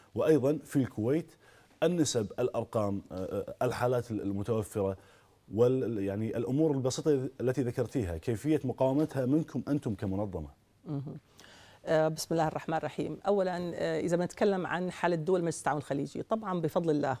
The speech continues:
Speaker 2: وبما حبى، آه، ربنا سبحانه وتعالى، آه، الدول هذه من نعم نسأل الله أن يديمها ويعني تظل تنعم بالأمن والأمان والاستقرار. آه، أصبحت دول جاذبة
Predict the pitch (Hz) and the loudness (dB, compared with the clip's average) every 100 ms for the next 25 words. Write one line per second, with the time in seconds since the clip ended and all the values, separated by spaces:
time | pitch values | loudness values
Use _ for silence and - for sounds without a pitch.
0 | - 160 175 170 156 - 165 175 - - | -2 0 2 2 0 -2 0 0 -2 -2
1 | 156 - - 160 170 165 - - 156 156 | 0 0 0 -2 -2 -4 -6 -4 -2 -2
2 | - 147 143 151 - - - - - 147 | -4 -4 -4 -6 -12 -20 -20 -10 0 2
3 | 143 156 151 151 175 185 170 165 151 151 | 2 -2 -2 -2 4 4 4 2 2 0
4 | 160 170 160 180 170 - 175 175 165 156 | 0 0 -2 -2 -2 0 0 0 0 0
5 | 185 170 165 190 202 151 147 143 143 143 | 0 0 -2 -4 -4 -2 0 0 -2 -4
6 | - 170 - - - - 147 160 - - | -4 -6 -6 -8 -6 -4 -2 -4 -8 -18
7 | 139 - - 160 170 190 - 196 156 147 | -20 -20 0 2 4 2 2 2 2 0
8 | - 180 160 160 - 160 170 165 - - | 0 0 2 0 -2 -2 -2 -2 -2 -4
9 | 151 - 160 170 - - - - 165 160 | -4 0 -2 -2 -10 -20 -10 -4 -2 -2
10 | - - 226 - 202 202 170 151 196 196 | -4 -6 -6 -4 -2 0 0 2 4 4
11 | 196 - 180 185 180 175 170 | 2 -2 -2 0 0 0 -2